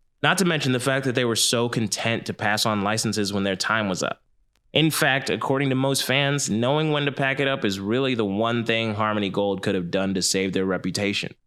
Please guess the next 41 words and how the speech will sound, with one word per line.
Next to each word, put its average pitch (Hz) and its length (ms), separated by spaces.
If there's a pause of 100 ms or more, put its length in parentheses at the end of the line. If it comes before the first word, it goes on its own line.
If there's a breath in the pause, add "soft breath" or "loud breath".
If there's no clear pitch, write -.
(120)
That 165 200
said, 127 340 (160)
Streamline 143 460
has 123 280
thrown 117 240
a 107 80
lot 101 180
of 92 80
fuel 98 300
on 90 220
one 101 260
very 95 320
divisive 87 480
fire 82 340
over 76 160
the 80 100
years, 76 400 (180)
whether 110 280
intentionally 98 640
or 82 100
not. - 240 (680)
That 110 180
fire, 117 320
of - 140
course, 85 420 (340)
is 170 220
the 147 100
sub 113 300
versus 101 340
dub 90 280
debate, 69 400
which 92 240
has 107 160
driven 143 320
a 143 60
wedge 127 340
in 107 120
anime 117 400
fandom 107 460
for 135 280
years. 110 680